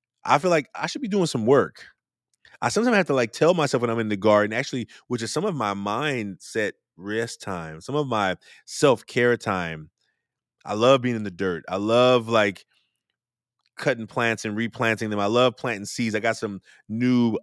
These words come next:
uh, manzana peppers that are, like, the h-, h-, hot. They're super hot. They have amazing black seeds inside.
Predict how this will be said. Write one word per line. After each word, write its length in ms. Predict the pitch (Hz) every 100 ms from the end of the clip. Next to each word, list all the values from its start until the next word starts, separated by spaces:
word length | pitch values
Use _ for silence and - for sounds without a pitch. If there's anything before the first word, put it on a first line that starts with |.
| -
uh, 1120 | - _ _ - _ _ - - _ _ -
manzana 760 | 76 98 98 90 110 120 123 107
peppers 480 | 123 123 110 95 87
that 140 | 98
are, 100 | 95
like, 280 | 95 92 82 _ _ _ _ _ _ _ _ -
the 140 | 104 104 - -
h-, 180 | - - -
h-, 300 | 64 - -
hot. 380 | 135 127 101 - _
They're 200 | 104 104
super 280 | 98 98 95
hot. 240 | 95 90 - - -
They 60 |
have 180 | 113 92 - _ _ _ _ _ -
amazing 600 | 104 113 123 120 113 101
black 340 | 98 110 113
seeds 480 | - - 120 123 107
inside. 720 | 104 92 - 90 85 80 80